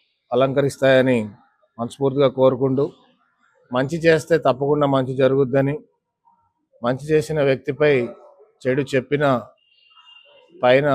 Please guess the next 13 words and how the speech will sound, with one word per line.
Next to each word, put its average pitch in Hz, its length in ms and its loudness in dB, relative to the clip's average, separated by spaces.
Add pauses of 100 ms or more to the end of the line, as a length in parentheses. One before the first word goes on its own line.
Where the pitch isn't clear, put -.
(640)
సాక్షాత్తు 127 540 0
ఆ 131 60 6
లక్ష్మీనరసింహస్వామి 139 1080 -2
ఆశీస్సులు 131 440 -4
ఉంటే 131 280 2 (2000)
మంచి 131 280 -4
చేసిన 151 340 0
వ్యక్తి 127 220 -4 (100)
చెడు 131 180 0
కాడని, 135 480 2 (1080)
చెడు 135 200 0
ఎప్పుడూ 143 280 2 (140)
కూడా 143 200 6